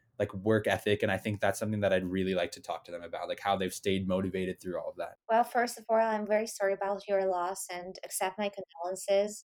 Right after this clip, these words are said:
Speaker 2: It's really interesting also what you've, you know, said about sports and I guess the infusion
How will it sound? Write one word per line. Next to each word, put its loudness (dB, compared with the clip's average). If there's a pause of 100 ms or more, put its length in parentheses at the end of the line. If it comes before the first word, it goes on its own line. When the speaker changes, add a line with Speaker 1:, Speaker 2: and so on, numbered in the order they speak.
(120)
Speaker 2:
It's -6
really 0
interesting -4
also -2
what -4
you've, -2 (320)
you 2
know, 6
said 4
about 4
sports 2
and -4
I -2 (100)
guess 0
the 0
infusion -4